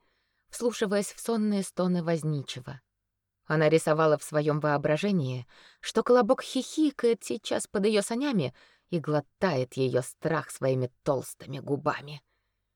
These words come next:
Но ничего не могла с собой поделать. Он казался страшнее зверюги-оборотня, что напал на неё в лесу.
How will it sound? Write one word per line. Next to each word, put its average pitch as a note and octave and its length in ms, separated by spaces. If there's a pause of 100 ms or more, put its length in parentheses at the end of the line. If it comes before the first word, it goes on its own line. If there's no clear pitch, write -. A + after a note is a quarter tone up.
(240)
Но F3+ 180
ничего A3+ 800
не G#3 160
могла D#3 460
с - 40
собой C3+ 540
поделать. - 880 (680)
Он G#3+ 140
казался A3+ 440
страшнее A3 580
зверюги-оборотня, F#3+ 1000
что - 220
напал C#3 340
на C3 80
неё C3+ 280
в C3 60
лесу. C#3 400